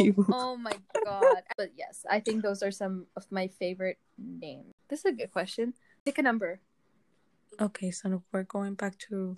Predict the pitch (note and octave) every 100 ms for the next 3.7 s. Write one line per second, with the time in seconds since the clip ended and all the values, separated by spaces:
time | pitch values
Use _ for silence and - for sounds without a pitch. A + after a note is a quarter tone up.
0 | - A#3 G#3+ F#3 F#3 G3 G3 - - _
1 | F#3+ F#3 F3+ F#3 F#3+ G3 F#3+ F#3+ F#3+ G3
2 | G3 - F#3 F3 F3+ - _ _ _ _
3 | _ _ A3+ D4+ E4+ F#3+ F#3